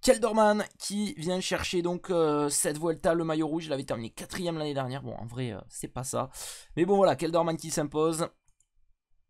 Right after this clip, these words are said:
Henrik Mas, euh, maillot de la montagne pour lui. Il est mérité ce maillot pour Henrik Mas, du coup, vu qu'il échoue au maillot blanc. On retrouve Kiatowski en vert qui a été régulier tout au long de cette, euh, Vuelta et qui se retrouve en plus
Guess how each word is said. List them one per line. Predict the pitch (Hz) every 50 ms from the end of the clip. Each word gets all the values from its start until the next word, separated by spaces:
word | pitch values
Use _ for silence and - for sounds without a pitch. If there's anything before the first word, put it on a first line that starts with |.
| _ _ - - - - - _ -
Henrik | 131 147 185 196 190 208 - -
Mas, | 214 233 220 202 - - - -
euh, | 190 180 170
maillot | 170 170 175 185 170
de | 165
la | 170 170
montagne | 160 156 160 170 170 165 - - 214 202 202 190 180 170 160 151
pour | 147 - 165 151 151
lui. | 147 160 170 180 175
Il | 170
est | 160
mérité | 160 165 170 160 156 143 139 135
ce | 127 - 139
maillot | 127 123 127 135 135
pour | 135 135
Henrik | 131 127 131 127 -
Mas, | 143 143 143 139
du | 135 131 127
coup, | - 151
vu | 139 131
qu'il | 131 - 131 143
échoue | 131 - - 143
au |
maillot | 135 139 135 135 135
blanc. | 131 135 139 147 156 - - _ - - - - - - - - - - - - - - - -
On | - 143
retrouve | 147 170 - - 190 160
Kiatowski | - - 190 - - 214 190 - - 220 220
en | 208 202
vert | 214 214 -
qui | - 202
a | 190
été | 190 -
régulier | 196 185 190 160 190 208 220
tout | - 202 185 196
au | 196
long | 202 190
de | 180 185
cette, | 185 - - 143 - -
euh, | 185 165 156 147 147
Vuelta | 147 170 175 170 - 208 180
et | 175 175
qui | - 160
se | 165 -
retrouve | 165 - - 156
en | 165
plus | 170 - 185 185 - -